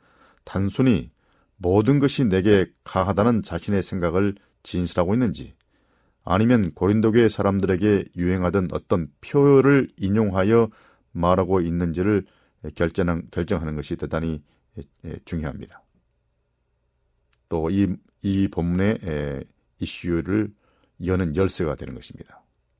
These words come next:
에, 바울이 과연 어떤 의도를 가지고 이런 말을 했을까요? 바울이 자신의 원칙을 말하고 있다면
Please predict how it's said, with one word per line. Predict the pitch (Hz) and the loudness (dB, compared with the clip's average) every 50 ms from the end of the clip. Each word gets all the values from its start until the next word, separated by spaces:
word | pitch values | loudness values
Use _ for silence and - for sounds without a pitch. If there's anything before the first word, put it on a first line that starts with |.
| _ _ _ _ _ _ _ _ _ _ _ _ _ _ _ _ _ _ _ _ _ - - | _ _ _ _ _ _ _ _ _ _ _ _ _ _ _ _ _ _ _ _ _ -8 -4
에, | 80 80 80 78 78 76 71 - | -4 -2 -2 -2 -4 -4 -4 0
바울이 | 80 87 95 120 135 127 | 2 2 4 4 2 2
과연 | - 104 107 120 120 104 | 4 4 6 6 4 2
어떤 | 87 87 - - 131 135 139 135 - - | 0 -2 0 0 2 2 2 -2 -4 -2
의도를 | 117 110 104 92 101 92 95 90 | 0 0 2 4 4 2 2 2
가지고 | 82 85 80 78 87 90 | 0 0 0 0 0 0
이런 | 87 85 87 | 0 0 -2
말을 | 80 78 80 78 78 | -2 -2 -4 -4 -6
했을까요? | 76 71 71 - - 71 73 65 - - - _ _ _ _ _ _ _ _ _ _ _ _ _ _ _ _ _ _ _ _ _ _ _ _ _ _ _ - _ _ _ _ _ _ _ _ _ _ _ _ _ _ _ _ _ _ _ | -6 -8 -10 -12 -14 -14 -14 -16 -16 -18 -20 _ _ _ _ _ _ _ _ _ _ _ _ _ _ _ _ _ _ _ _ _ _ _ _ _ _ _ -20 _ _ _ _ _ _ _ _ _ _ _ _ _ _ _ _ _ _ _
바울이 | - 90 95 104 120 127 110 - | 2 2 4 6 6 4 4 2
자신의 | - - - 92 - - 131 131 135 | 0 -4 -6 -6 -4 -2 2 2 2
원칙을 | 113 82 76 92 101 104 101 - - 131 135 135 110 | 2 2 2 0 0 0 -2 -4 -2 0 0 2 2
말하고 | 90 82 85 92 90 87 | 2 2 2 2 0 0
있다면 | 78 - - 78 78 92 104 90 71 62 67 | -2 -2 -4 -4 -2 -2 -2 -4 -4 -8 -14